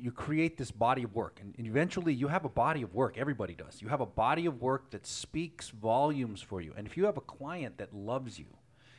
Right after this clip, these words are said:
and doesn't matter if you did good or bad, if the transaction was good or bad, if they love you and they remember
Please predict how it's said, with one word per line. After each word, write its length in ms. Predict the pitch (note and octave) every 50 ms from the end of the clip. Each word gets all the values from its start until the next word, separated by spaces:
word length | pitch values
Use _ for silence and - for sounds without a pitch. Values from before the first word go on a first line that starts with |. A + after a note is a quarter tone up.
| - _ _ -
and 240 | B2+ A2+ A2+ G#2+ G2 - - - - _ -
doesn't 240 | D#3+ F3+ F3+ F3 D3
matter 200 | D#3 E3+ F3 E3
if 120 | C#3 -
you 80 | C#3+ D3+
did 260 | C3 B2 F#2+ - -
good 300 | - A#2+ C3+ D3+ D#3 D3+
or 120 | - A2
bad, 280 | G2 - B2 C3+ C3+ A#2
if 80 | - -
the 40 |
transaction 560 | - - C3+ C3 C3 B2+ D3 D3+ - - C3+ A#2
was 140 | G#2 G2
good 160 | - B2+ C3+ B2+
or 40 |
bad, 120 | A2 A#2+ A2
if 80 | -
they 120 | - G#2+ G2
love 340 | G2 G2+ G#2 A2+ C3+ C3+ D3
you 200 | D#3 E3 D#3+ -
and 120 | - A2+ G#2
they 140 | G#2+ G#2 F#2+ F#2+ - - -
remember 960 | A#2 A2+ A#2 A2 A2 A2 B2+ D#3 G3 G3+ F#3 C#3+ C3 A#2 A2 G#2+ G#2+ G#2 G#2